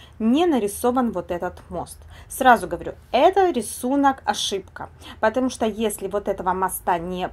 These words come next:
не будет, то задача не имеет решения, в принципе. Как ни решай, она не будет иметь решения. Можешь сам проверить или сама проверить, да? А, то есть без этого моста. Здесь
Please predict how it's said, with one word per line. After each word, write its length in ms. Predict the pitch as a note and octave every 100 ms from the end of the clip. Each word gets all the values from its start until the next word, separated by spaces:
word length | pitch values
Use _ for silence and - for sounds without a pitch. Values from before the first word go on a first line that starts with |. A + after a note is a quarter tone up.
| -
не 280 | G#3+ A3+ A3+
будет, 520 | E3+ F#3 F#3 C4+ F#4 - - - -
то 200 | E4 F#4+
задача 500 | A3 G3 A#3+ - C#4+
не 260 | B3+ A3
имеет 340 | G3 A#3 A#3+ A3
решения, 560 | F#3+ - F#3 D#3 D3 -
в 80 | -
принципе. 640 | A3 A3+ F#3+ - - - - - - - -
Как 200 | A#3+ A#3+
ни 140 | G#3+
решай, 380 | G#3 - E4+ G4+
она 280 | G3+ G3+ C4
не 140 | B3
будет 360 | F#3+ F#3 G#3+ G#3+
иметь 240 | E3+ F3
решения. 320 | F3 - D#3+ D#3
Можешь 380 | A#3+ D4+ D#4
сам 380 | - F#3+ F3+ F#3+ - - -
проверить 580 | E3+ D3+ F3+ D4 - - - - - - - - - - - -
или 140 | F#3
сама 280 | E3+ E3+ D#3+
проверить, 460 | - C#3+ D#3+ - -
да? 160 | - - - - - - - -
А, 580 | F#3+ F#3+ F#3+ F#3+ F#3 - - -
то 100 | G#3
есть 240 | G3+ F#3+ F#3
без 320 | F3 D4 B3
этого 240 | A#3 G#3
моста. 240 | F#3+ - D#3+
Здесь 420 | D#3+ G3 F#4+